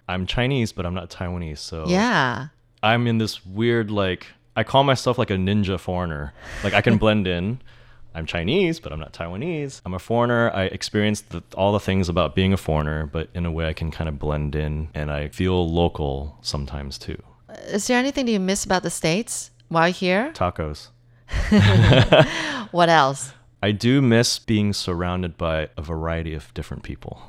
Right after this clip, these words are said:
Speaker 1: just different races, different cultures. It's nice to just be around that, having friends that are all mixed. I mean, I have a mix of friends here, but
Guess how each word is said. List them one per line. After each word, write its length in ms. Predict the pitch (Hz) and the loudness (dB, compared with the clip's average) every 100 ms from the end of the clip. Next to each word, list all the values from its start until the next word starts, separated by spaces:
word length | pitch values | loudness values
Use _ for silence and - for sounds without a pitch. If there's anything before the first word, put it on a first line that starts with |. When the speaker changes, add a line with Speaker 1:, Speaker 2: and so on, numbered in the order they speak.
| - | -8
Speaker 1:
just 220 | - 90 | -4 -4
different 320 | - 98 95 82 | -4 -2 -2 0
races, 500 | 80 78 - 78 78 | -2 -2 -4 -6 -6
different 460 | - - 87 78 | -10 -6 -4 -4
cultures. 840 | - 78 - - 76 76 76 71 - | -6 -8 -6 -6 -4 -4 -4 -8 -12
It's 180 | - - | -12 -6
nice 260 | 82 80 | -4 -4
to 120 | - 78 | -8 -10
just 240 | 76 - | -10 -8
be 100 | 76 | -6
around 260 | 76 73 71 | -4 -4 -6
that, 100 | 73 | -4
having 260 | 85 82 | -4 -4
friends 300 | 76 80 76 | -6 -6 -6
that 100 | 73 | -8
are 100 | 73 | -10
all 120 | 73 | -10
mixed. 480 | 73 76 - - - - - | -8 -8 -10 -12 -16 -20 -14
I 60 | 95 | -2
mean, 80 | 101 | 2
I 40 | |
have 120 | 123 | 4
a 60 | 135 | 4
mix 180 | 104 - | 2 -2
of 80 | |
friends 260 | - 80 73 | -6 -8 -8
here, 140 | 80 | -8
but 220 | 76 69 | -8 -10